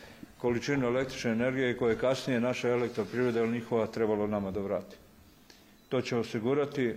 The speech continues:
dakle, stabilnost cijena električne energije i naši ljudi ne trebaju da se brinu zbog toga. Mi nismo veliki pro-, potrošač gasa, ali moram da kažem da,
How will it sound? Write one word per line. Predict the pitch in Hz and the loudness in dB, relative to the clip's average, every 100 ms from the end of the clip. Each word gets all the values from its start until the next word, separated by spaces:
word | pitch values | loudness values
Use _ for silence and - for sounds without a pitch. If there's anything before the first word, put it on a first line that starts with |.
| - | -2
dakle, | 120 113 113 | -2 -2 -4
stabilnost | - 110 123 123 107 | -4 -2 0 0 -2
cijena | - 117 113 | 0 0 0
električne | 104 110 - 113 | 0 -2 -4 -6
energije | 101 117 127 127 120 - - - - - - | -2 -2 0 0 -2 -4 -12 -20 -20 -14 -4
i | |
naši | 117 131 131 | -2 0 0
ljudi | 120 127 123 117 | 0 2 0 0
ne | 117 | 0
trebaju | 117 120 107 | 0 0 0
da | |
se | - 107 | -2 -4
brinu | 110 104 | -4 -4
zbog | 95 92 | -6 -8
toga. | - 90 - - - - - - - - - - - - - - - - | -8 -10 -10 -20 -20 -20 -20 -20 -20 -20 -20 -20 -20 -20 -20 -20 -16 -2
Mi | 139 | 0
nismo | 139 131 135 | 0 0 0
veliki | 131 123 | 0 0
pro-, | 113 113 117 113 - | -4 0 2 0 -2
potrošač | 113 113 117 - 110 - - - - - | -4 0 -2 0 -2 -4 -12 -14 -20 -14
gasa, | 110 110 127 120 - 147 - - - - - - - - | -6 0 0 0 -2 -6 -8 -18 -20 -20 -20 -20 -20 -2
ali | 123 143 135 | 0 2 2
moram | 135 139 127 | 0 0 2
da | 120 | 0
kažem | 120 131 131 127 127 117 - - - - - | 0 2 2 2 0 -4 -10 -18 -20 -16 -2
da, | 117 113 110 | 2 2 0